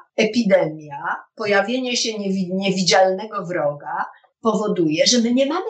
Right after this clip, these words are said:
kontroli. Zaczynamy szukać sposobu na kontrolę, zakładamy maseczki.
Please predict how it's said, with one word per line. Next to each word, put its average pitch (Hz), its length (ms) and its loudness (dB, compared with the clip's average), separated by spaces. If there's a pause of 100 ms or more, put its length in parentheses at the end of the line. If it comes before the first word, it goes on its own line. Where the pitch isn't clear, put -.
kontroli. - 640 -12
Zaczynamy 196 680 2
szukać 202 460 -2
sposobu - 680 -2
na 202 200 -8
kontrolę, 170 580 -8
zakładamy 202 640 0
maseczki. - 680 -8